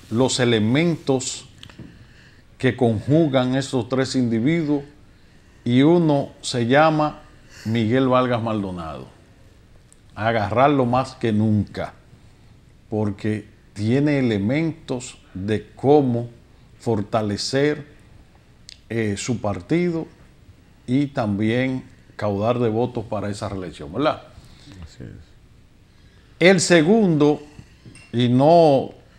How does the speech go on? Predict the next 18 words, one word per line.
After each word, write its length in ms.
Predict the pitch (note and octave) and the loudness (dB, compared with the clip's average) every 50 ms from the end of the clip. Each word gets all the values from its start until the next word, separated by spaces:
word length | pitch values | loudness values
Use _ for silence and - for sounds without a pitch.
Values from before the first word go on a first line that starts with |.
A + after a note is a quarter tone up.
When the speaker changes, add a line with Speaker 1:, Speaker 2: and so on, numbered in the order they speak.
| - - | -12 -2
Speaker 1:
es 400 | - C3+ D3 D3+ C#3+ - - - - | 2 4 4 4 2 0 -6 -4 0
el 160 | B2+ B2 A#2+ B2+ | 2 2 4 6
orden 500 | C#3+ D3+ C3 A#2+ G#2 A2+ A2+ A#2 A#2+ B2 - - - - - - - - - - - - - - - - - - | 6 6 6 4 2 0 -2 -4 -6 -12 -16 -20 -20 -20 -20 -20 -20 -20 -20 -20 -20 -20 -20 -20 -20 -20 -16 -6
de 140 | G#2 A#2 B2 | -2 0 0
importancia, 840 | B2 A#2 B2 B2 G#2+ G#2 G#2+ C3 C3 B2 A2+ G#2+ G#2+ - B2 A2 | 0 2 0 0 -2 0 2 4 4 4 2 0 -4 -6 -6 -6
sino, 640 | G#2+ - - G#2+ G#2 G#2 A2 A#2+ C3 C3 B2+ A2+ F2+ D2+ - - - - - - - - - - - | -6 -6 -4 -2 -2 0 2 2 4 2 2 0 -2 -8 -14 -18 -20 -20 -20 -20 -20 -20 -20 -14 -6
eh, 440 | C3 B2 B2 A#2+ A#2 A2+ G#2+ G#2 - - | -2 0 2 2 2 2 0 -2 -4 -2
eh, 300 | A#2+ A#2 A2+ A2 G#2+ A2 G#2 | -2 0 0 0 0 0 0
el 120 | G#2+ A2 | 0 0
orden 380 | A#2 B2+ C3+ C3+ C3 C3+ B2+ A#2+ | 0 0 0 -2 -2 -2 -2 -2
de 80 | B2 | -2
los 160 | A#2+ A#2 A2 - | -2 -2 -4 -6
factores, 760 | - A2 A2 - - A#2 G2 F2+ F2 - G2 - - - - - - - - _ - - - - - - - - - _ _ - - - - - - - - - - | -8 -10 -10 -6 -4 -2 -2 -2 -4 -8 -10 -12 -14 -18 -20 -20 -20 -20 -20 _ -20 -20 -20 -20 -20 -20 -20 -20 -20 _ _ -20 -20 -20 -20 -20 -20 -20 -20 -12 -2
es 580 | - B2 D3 D#3+ D#3+ C#3+ - - - - - - - - _ _ _ _ - - - - - - | 2 4 4 4 4 2 0 -4 -6 -8 -12 -16 -20 -20 _ _ _ _ -20 -20 -20 -18 -8 -4
el 140 | C3 B2 A2+ | -4 -2 0
jurisconsulto 920 | A#2 B2 A#2+ G#2+ B2 A#2+ G#2+ G#2 - C3+ C#3 C3 - - B2+ B2+ A#2 - - - - _ _ _ _ - | 0 0 0 0 0 -2 -2 -2 -2 -2 -4 -4 -4 -4 -4 -4 -4 -6 -10 -20 -20 _ _ _ _ -20
Julio 460 | - - - B2 C3 C3 C3 B2+ - | -20 -4 0 2 4 4 4 4 2
Curi, 380 | - C3+ C3 A#2 G#2 G#2+ G#2 | 4 4 4 4 4 0 -2